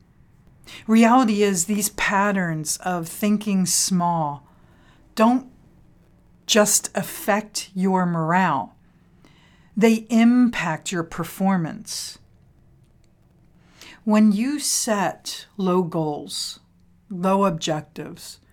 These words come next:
when you keep your targets low,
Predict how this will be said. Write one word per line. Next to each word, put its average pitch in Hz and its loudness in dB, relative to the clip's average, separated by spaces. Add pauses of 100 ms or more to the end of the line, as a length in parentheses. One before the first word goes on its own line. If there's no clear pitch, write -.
(300)
when 196 6
you 240 2
keep 240 -6
your 196 -2
targets 180 -4
low, 165 -2